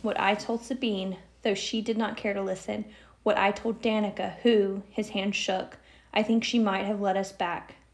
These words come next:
you know, to what we were before we arrived here and became the Asteri's creatures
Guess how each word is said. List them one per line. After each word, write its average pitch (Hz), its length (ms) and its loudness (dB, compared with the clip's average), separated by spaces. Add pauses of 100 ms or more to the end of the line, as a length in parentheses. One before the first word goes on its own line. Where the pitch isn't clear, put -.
(300)
you 208 100 0
know, 190 280 -2 (340)
to 240 100 4
what 214 240 6
we 220 60 4
were 202 240 4
before 196 400 -2
we 202 160 2
arrived 190 400 0
here 185 180 -4
and 185 160 -6
became 190 320 -6
the 190 140 -4
Asteri's 190 500 -6
creatures 175 520 -8